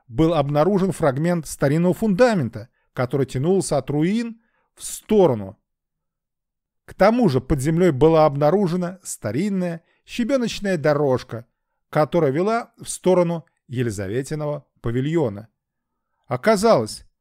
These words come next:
что и лесенка с обычными каменными ступенями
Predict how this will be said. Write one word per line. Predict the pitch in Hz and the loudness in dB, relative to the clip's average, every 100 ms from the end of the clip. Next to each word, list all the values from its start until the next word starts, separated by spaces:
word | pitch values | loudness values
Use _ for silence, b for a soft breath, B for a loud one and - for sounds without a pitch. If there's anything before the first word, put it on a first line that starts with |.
| _ _ | _ _
что | - - 175 | -16 -4 -2
и | 196 180 | 0 -2
лесенка | 190 240 214 - 107 - 104 _ | -2 -2 -2 -4 -10 -12 -16 _
с | - - | -8 -2
обычными | 170 208 208 - 139 127 - _ _ | -2 -2 -4 -6 -8 -8 -12 _ _
каменными | - 190 170 131 123 120 | 2 2 2 -2 -4 -4
ступенями | 113 - 160 - 254 233 214 208 | -6 -6 -6 -4 -4 -4 -6 -6